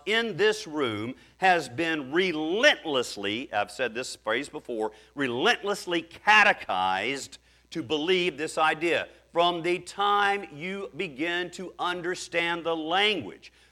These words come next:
through preschool, uh, on Sesame Street. I don't know if, uh, I guess Dora the Explorer, you know, all that, um, Wild Kratts, you know, whatever you're watching, at, at age four,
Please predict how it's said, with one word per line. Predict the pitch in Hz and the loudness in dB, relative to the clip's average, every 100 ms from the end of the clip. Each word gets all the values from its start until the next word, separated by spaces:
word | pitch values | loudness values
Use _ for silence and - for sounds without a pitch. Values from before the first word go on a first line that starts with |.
| - | -4
through | 156 170 165 175 - - 101 _ | 2 4 6 2 -4 -20 -20 _
preschool, | - 233 254 - - 147 107 71 - - | 2 4 4 2 -4 -2 -2 -2 -14 -6
uh, | - 247 143 - | 0 0 0 2
on | 220 190 | 2 2
Sesame | - - - 269 277 247 208 156 | -6 -8 -2 2 2 0 -2 -2
Street. | - 160 131 87 _ _ _ _ _ - | -4 -4 -4 -6 _ _ _ _ _ 0
I | 185 | 4
don't | 269 196 | 4 4
know | 214 226 214 | 2 2 2
if, | - | 0
uh, | - 151 | 2 2
I | 151 | 2
guess | 165 - - 135 | 0 0 -2 -6
Dora | 117 240 262 262 | 2 8 8 6
the | 220 254 | 4 0
Explorer, | 247 - - 277 294 269 - - - _ _ _ _ | 0 -6 0 6 8 6 2 -12 -20 _ _ _ _
you | - 165 | -6 0
know, | 160 147 - | 2 2 2
all | 196 277 285 233 | 4 6 6 4
that, | 196 165 | 2 4
um, | 156 143 - | 4 4 -2
Wild | - 143 262 277 277 254 - | -2 6 8 10 8 6 2
Kratts, | - 247 294 185 90 - - - - - - - _ _ _ _ | 2 6 6 6 0 -10 -14 -16 -20 -20 -20 -20 _ _ _ _
you | 120 123 | -10 -4
know, | 139 143 | 0 0
whatever | 139 185 233 269 269 | 4 6 8 6 6
you're | 247 277 | 4 4
watching, | 262 285 294 285 - 101 - - _ _ | 6 8 8 6 0 -8 -10 -20 _ _
at, | 143 165 - | 4 4 6
at | 170 - 175 - | 0 2 2 4
age | 214 254 254 - | 4 4 2 -8
four, | - - 277 269 113 - | -8 0 2 2 0 -4